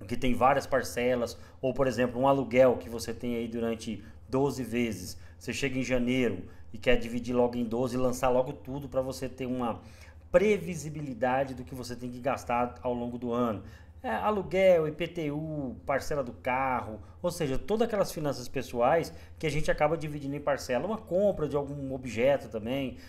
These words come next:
de algum produto pra sua casa, um eletrodoméstico, qualquer coisa você pode lançar essas parcelas pra que você pode ir lançando e depois vindo dando baixa. Caso você adiante alguma parcela, você só vai lá na parcela do mês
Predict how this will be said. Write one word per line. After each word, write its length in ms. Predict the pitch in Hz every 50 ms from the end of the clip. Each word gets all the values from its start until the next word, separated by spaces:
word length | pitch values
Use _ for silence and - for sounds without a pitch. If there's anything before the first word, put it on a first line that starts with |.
| - - -
de 80 | 135
algum 160 | 127 123 131 127
produto 400 | 127 139 127 117 123 123 123 -
pra 80 | 120
sua 200 | 110 - 123 113
casa, 440 | 107 - 117 120 127 127 127 113 117
um 20 |
eletrodoméstico, 880 | 120 117 120 117 123 117 110 104 104 110 120 127 120 120 - - - - - - - -
qualquer 420 | - - 127 - 160 170 165 170 170
coisa 260 | 151 143 151 147 151
você 220 | 147 143 131 -
pode 260 | 139 - 139 135 131 135
lançar 560 | 135 131 120 - - 127 123 120 120 - - - - - - -
essas 280 | 120 117 110 - -
parcelas 520 | - 135 123 113 - - 123 123 127 127 123
pra 160 | - 135 131
que 120 | 131 135
você 240 | 135 139 123 - 135
pode 500 | 117 - 127 127 123 123 120 120 120 123 - - - - - -
ir 440 | 117 117 113 117 113 110 110 110 104
lançando 600 | 113 131 139 127 131 - 131 131 143 156 156 151
e 20 |
depois 380 | 147 151 147 - 147 147 143 -
vindo 160 | 135 151 151
dando 180 | 151 143 147 165
baixa. 400 | 143 131 117 107 - - - - - - - -
Caso 220 | - 226 226 190 185
você 240 | 190 180 175 - 180
adiante 440 | 170 - 151 165 156 156 156 156
alguma 220 | 165 156 175 185 185
parcela, 380 | - - - - - 226 233
você 180 | 220 - - 220
só 140 | - 226 214
vai 160 | 208 196 190
lá 100 | 185 180
na 80 | 175 170
parcela 420 | - 185 175 - - 165 160 156
do 140 | 156 160 165
mês 340 | 151 151 170 196 190 -